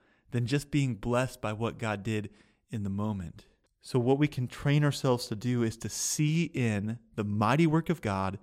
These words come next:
an invitation to change, to repent, to go deeper in him.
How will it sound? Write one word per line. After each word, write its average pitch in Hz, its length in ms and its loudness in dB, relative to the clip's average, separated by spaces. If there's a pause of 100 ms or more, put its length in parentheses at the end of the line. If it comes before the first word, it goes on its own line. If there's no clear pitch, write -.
(460)
an 107 160 -6 (120)
invitation 151 960 4 (180)
to - 100 -12
change, 95 680 -8 (440)
to - 120 -8
repent, 101 720 -2 (460)
to 131 120 2
go 113 140 4
deeper 143 520 4
in 110 240 -4
him. 95 420 -4